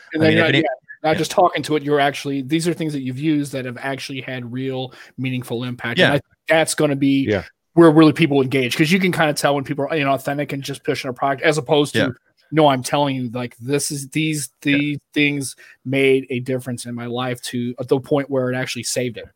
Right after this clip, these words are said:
Speaker 1: And,
Speaker 2: Yeah,
Speaker 1: and
Speaker 2: exactly.
Speaker 1: always one. Yeah.
Speaker 2: And
Speaker 3: Yeah.
Speaker 2: so, like, for example, like, I, I, I recently released a video on the, on the Edifier T W S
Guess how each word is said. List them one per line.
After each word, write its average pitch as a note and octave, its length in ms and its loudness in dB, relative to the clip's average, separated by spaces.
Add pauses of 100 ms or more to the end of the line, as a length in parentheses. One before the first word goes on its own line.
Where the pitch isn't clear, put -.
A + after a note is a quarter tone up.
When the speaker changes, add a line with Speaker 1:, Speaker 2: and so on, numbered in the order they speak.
(240)
Speaker 1:
And, B2+ 160 -8
Speaker 2:
Yeah, G#2+ 100 4
Speaker 1:
and - 100 -2
Speaker 2:
exactly. A2+ 380 4
Speaker 1:
always - 120 0 (140)
one. - 220 -20 (220)
Yeah. C3 220 -10 (340)
Speaker 2:
And A2+ 120 2
Speaker 3:
Yeah. G#2 60 2
Speaker 2:
so, C#3+ 100 6
like, C3 160 4
for D3+ 120 0
example, C3 340 2
like, A#2+ 160 2
I, A#2 140 0 (120)
I, B2 160 -4 (120)
I B2+ 60 0
recently B2 400 -4
released A#2 420 -4
a - 20 -6
video G#2+ 280 -4
on F#2 180 -6
the, F2+ 260 -4 (380)
on G2+ 160 0
the G#2 160 -4
Edifier G#2 680 4 (120)
T - 120 -6
W G2+ 300 0
S - 360 -6